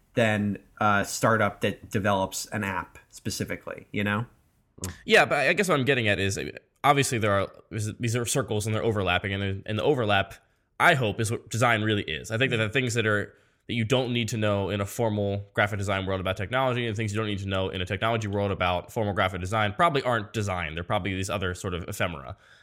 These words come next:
Speaker 2: And I hope the sort of overlap of these circles is really the core of what you should be taught in school, to my mind. Um,
Speaker 1: Mm-hmm.
Speaker 2: so I don't see why the digital side of things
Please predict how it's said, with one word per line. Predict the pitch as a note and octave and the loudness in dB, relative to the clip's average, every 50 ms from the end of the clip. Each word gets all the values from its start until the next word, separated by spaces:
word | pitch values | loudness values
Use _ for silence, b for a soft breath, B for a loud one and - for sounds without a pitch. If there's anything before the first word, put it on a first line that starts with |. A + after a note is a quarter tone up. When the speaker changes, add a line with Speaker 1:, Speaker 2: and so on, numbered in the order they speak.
| b b | b b
Speaker 2:
And | - A2+ | -2 2
I | C3 | 2
hope | D3+ D3+ | 2 2
the | C3 | 2
sort | A2+ - A#2+ | 0 0 0
of | G#2+ G2+ | 0 0
overlap | - A#2+ A#2 A2 G2 F#2+ F2+ F2 - - - - | 0 0 2 2 2 2 2 2 0 -4 -8 -8
of | F2+ | -4
these | F#2 F#2+ F#2 | -4 -4 -2
circles | - A2 G#2 - F#2 F2+ F2 | -2 -2 -2 -2 -4 -6 -6
is | F#2 F2 G2+ | -8 -6 -4
really | G#2+ G#2+ F#2+ F#2 | -2 -2 -2 -2
the | E2+ F2+ | -2 -4
core | - - - C#3 B2 G#2+ G2 F#2 - | -6 -2 0 0 2 2 0 -2 -2
of | F#2+ F#2+ G2 | -4 -4 -2
what | G2 F#2+ F2+ F2 - b b b b b b b | -2 -2 -2 -4 -6 b b b b b b b
you | b B2 | b 0
should | B2 - - E3+ C3+ | 2 4 2 2 2
be | C#3+ | 2
taught | B2+ - C3 A#2 G#2 | 0 2 2 2 2
in | G2+ | 0
school, | G2+ - - - B2+ G#2+ F2+ C2 - | -4 -6 -4 -2 -2 -2 -2 -4 -6
to | - - A2 | -4 -2 0
my | G2+ G2+ G2+ | 2 2 2
mind. | F#2+ E2+ D2+ C#2+ C2+ B1 - - b b b b b b b b | 2 0 -4 -6 -10 -16 -20 -20 b b b b b b b b
Um, | - G#2 F#2 F2+ - | 2 2 2 2 2
Speaker 1:
Mm-hmm. | G2+ | 2
Speaker 2:
so | G#2+ F3+ E3 D3+ - - - - - | 4 4 4 4 4 -2 -4 2 4
I | F3+ | 4
don't | G#3 G#3+ F3 C#3+ | 4 4 0 0
see | - - E3 C#3+ | 0 0 0 0
why | A#2+ G#2 G#2+ A2 A2 A2 A2 G#2+ G#2+ | 0 2 2 4 4 4 4 2 0
the | G2 G2+ | 0 -2
digital | F#2 A2 A#2+ A2 G#2+ A2 G#2+ | -2 -2 -2 -2 0 -2 -2
side | G2+ - G2+ G2 F#2+ | 0 0 0 0 0
of | F#2 - | -2 -4
things | - G2 F#2 F2+ F#2 F#2 F#2 - - - | -2 -4 -2 -2 -4 -6 -6 -6 -10 -12